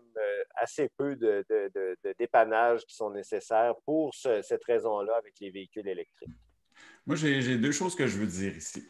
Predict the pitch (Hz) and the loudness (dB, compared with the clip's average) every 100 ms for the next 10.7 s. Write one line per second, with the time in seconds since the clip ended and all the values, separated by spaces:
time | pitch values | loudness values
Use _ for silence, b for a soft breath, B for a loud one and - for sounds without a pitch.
0 | _ - 139 139 143 165 139 110 117 120 | _ 0 4 4 6 6 6 4 2 2
1 | 156 143 123 104 - - 120 - 110 110 | 2 2 2 0 0 -2 -4 -2 2 4
2 | 107 107 110 135 - 117 127 127 120 127 | 4 4 4 2 0 2 2 2 0 0
3 | 123 113 110 98 123 117 110 101 107 101 | 0 0 0 0 0 -2 -2 -2 -2 -4
4 | - 104 110 107 107 - 117 110 101 104 | -4 -6 -2 0 0 0 -4 -2 -4 -2
5 | 101 82 - 113 156 - B B B B | -4 -4 -4 -4 -4 -10 B B B B
6 | - 127 123 - _ _ _ - - 240 | -2 2 2 -2 _ _ _ -4 0 0
7 | 226 - 143 - - 127 - 202 214 160 | 0 2 2 0 -2 -4 -2 0 0 2
8 | 151 143 127 135 131 151 120 113 - 156 | 2 2 2 0 2 2 2 0 -2 -4
9 | 147 117 - 117 107 117 139 139 120 113 | -2 -2 -2 -2 2 4 4 4 4 4
10 | 107 107 95 - 131 147 | 4 2 -2 0 2 2